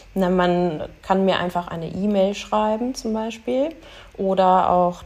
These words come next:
das Instagram-Profil von Kurt und Mel besuchen und mich darüber anschreiben. Und dann muss man mal gucken, in welchem Teil Deutschland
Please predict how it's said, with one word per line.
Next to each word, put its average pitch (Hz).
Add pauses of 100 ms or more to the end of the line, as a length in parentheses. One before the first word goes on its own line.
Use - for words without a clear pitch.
das 170
Instagram-Profil 202
von 180
Kurt 202 (380)
und 180
Mel 190 (320)
besuchen 240
und 190
mich 180
darüber 208
anschreiben. 220 (800)
Und 196
dann 180
muss 185
man 196
mal 180
gucken, 202
in 190
welchem 185
Teil 175
Deutschland 190